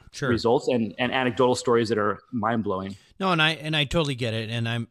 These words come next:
Speaker 1: I'm not trying to discredit by any means. I think that there's,
Speaker 2: Hmm.
Speaker 1: there's two different things we're talking about here. One is,
Speaker 2: Yeah.
Speaker 1: um, which, you know, there, there's a lot of things out there that tend to work for people that there isn't a lot of study,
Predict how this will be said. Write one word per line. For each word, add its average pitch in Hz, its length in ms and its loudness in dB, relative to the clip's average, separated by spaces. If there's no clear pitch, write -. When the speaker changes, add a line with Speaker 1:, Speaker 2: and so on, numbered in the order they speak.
Speaker 1:
I'm 139 200 0
not 160 240 0
trying 127 180 -6
to 104 60 -6
discredit 95 600 -10
by - 100 -16
any 92 200 -8
means. 87 300 -10
I 101 80 -8
think 113 320 -6
that 98 240 -10
there's, 98 400 -6
Speaker 2:
Hmm. - 40 -12
Speaker 1:
there's 113 340 -12
two - 240 -6
different 143 400 -6
things 104 220 -8
we're 104 100 -10
talking 90 400 -10
about 87 280 -12
here. 92 200 -14
One 113 300 -4
is, 110 340 -6
Speaker 2:
Yeah. 110 120 0
Speaker 1:
um, 107 640 -4
which, 113 640 -12
you 143 140 -12
know, - 100 -12
there, 139 260 -14
there's 117 300 -6
a 120 80 -6
lot 131 240 -2
of 151 80 -6
things 107 300 -4
out 87 240 -12
there 92 460 -10
that 98 460 -12
tend 113 180 -10
to 135 80 -10
work 107 240 -8
for 113 160 -12
people 107 500 -10
that 95 180 -10
there 95 160 -8
isn't 101 300 -6
a 101 40 -10
lot 90 260 -12
of 92 100 -14
study, 101 540 -8